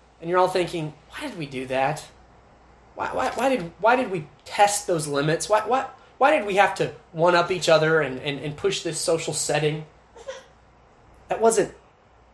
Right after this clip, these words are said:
that wasn't seemly. It wasn't becoming of godly Christian men. And so when we love one another, we, we behave ourselves seemly. We're becoming.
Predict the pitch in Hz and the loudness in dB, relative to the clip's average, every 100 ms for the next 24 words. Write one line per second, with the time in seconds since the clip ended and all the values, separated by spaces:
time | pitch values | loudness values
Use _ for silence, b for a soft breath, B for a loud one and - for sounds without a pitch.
0 | _ _ - 202 214 170 - - - 180 | _ _ -8 -2 0 -2 -4 -6 -4 -4
1 | 143 117 107 - 151 202 202 147 147 - | -6 -8 -10 -14 -4 -2 -2 -4 -6 -4
2 | 180 156 127 123 131 - _ _ - 165 | -2 0 -2 -6 -10 -14 _ _ 0 4
3 | 175 165 156 127 - 151 - 139 120 113 | 6 4 -2 -6 -6 -8 -6 -8 -8 -10
4 | 143 147 127 113 - - _ _ _ _ | -6 -4 -4 -10 -18 -20 _ _ _ _
5 | - - _ - _ - - - _ _ | -20 -20 _ -20 _ -20 -20 -20 _ _
6 | - - 151 180 165 170 160 202 233 294 | -20 -12 0 2 2 0 4 8 8 8
7 | 214 147 123 113 127 160 175 175 165 180 | 2 -4 -6 -10 -10 -10 -8 -10 -12 -14
8 | 160 185 233 165 - 151 - - 302 135 | -10 -8 -4 -4 -2 -4 -4 -4 -6 -8
9 | 120 160 - - 294 - | -6 -4 -2 -2 -4 -6